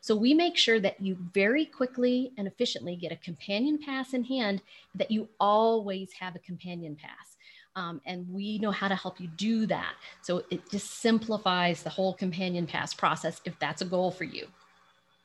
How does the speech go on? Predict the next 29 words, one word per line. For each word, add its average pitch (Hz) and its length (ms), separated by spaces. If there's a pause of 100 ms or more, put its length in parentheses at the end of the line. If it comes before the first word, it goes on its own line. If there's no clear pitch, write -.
(600)
We 247 180
only 285 300
require, 240 800 (160)
um, 190 260
and 202 100
you 208 80
don't 285 220
even 311 200
have 233 200
to 214 80
do 190 160
this, - 320
but - 200
to 220 120
maximize 285 720
my 285 120
process, 175 640
we 233 100
recommend 190 580 (120)
three 202 320
cards. 180 480 (100)
And 226 160
that's 320 240
it. 370 360
You 214 120
can 240 140
do 247 120
it 240 120
with 254 220